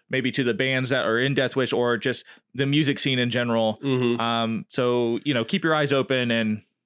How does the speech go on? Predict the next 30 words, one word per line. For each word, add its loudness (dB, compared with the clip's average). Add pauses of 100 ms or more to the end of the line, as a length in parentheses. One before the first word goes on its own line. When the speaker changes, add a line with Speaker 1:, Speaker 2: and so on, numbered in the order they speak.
(260)
Speaker 2:
Uh, 0
and 0
you 2
guys 2
can 2
check 0
us -2
out 2
on 2
social 0
media 2
at -2 (600)
Speaker 1:
Oh, 2
yeah. 2
So 2
we 2
are 4
on 0
Twitter, 2
uh, 2
at -2
Deathscography, 0 (300)
uh, 2
but 2
we 2
are 2
on 0
Instagram 0
and -2
Facebook -2